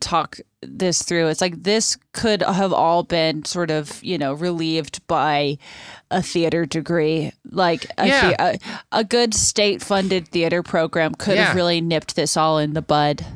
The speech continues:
Speaker 2: If World of Warcraft had been out at the same time, I don't think this
Speaker 1: Yeah.
Speaker 2: cult gets off the ground. I think Petty is a pretty successful guild leader,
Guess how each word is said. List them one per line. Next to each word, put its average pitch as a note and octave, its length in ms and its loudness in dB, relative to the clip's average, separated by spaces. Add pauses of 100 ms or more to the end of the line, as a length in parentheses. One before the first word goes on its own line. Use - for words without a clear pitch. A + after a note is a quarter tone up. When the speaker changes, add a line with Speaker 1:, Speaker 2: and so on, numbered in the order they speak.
(140)
Speaker 2:
If F3+ 200 -2
World A3 280 2
of C3 140 -2
Warcraft B2+ 540 2
had G#2+ 120 -2
been G2+ 140 0
out G2+ 200 2
at - 100 -10
the F2+ 80 -8
same F2 320 -2
time, D2 340 -4
I B2+ 80 0
don't A#2+ 180 -2
think G#2+ 180 -4
this G2 120 0
Speaker 1:
Yeah. D#3+ 140 2
Speaker 2:
cult E2 160 0
gets E2 200 -4
off D2+ 200 -4
the D#2 80 -6
ground. D2 280 -4
I C3 120 0
think E3 300 -2
Petty D#3 320 0
is A2 120 -2
a G#2 40 -4
pretty A#2+ 280 -2
successful F#2+ 640 -2
guild D#3 300 0
leader, E2 420 -4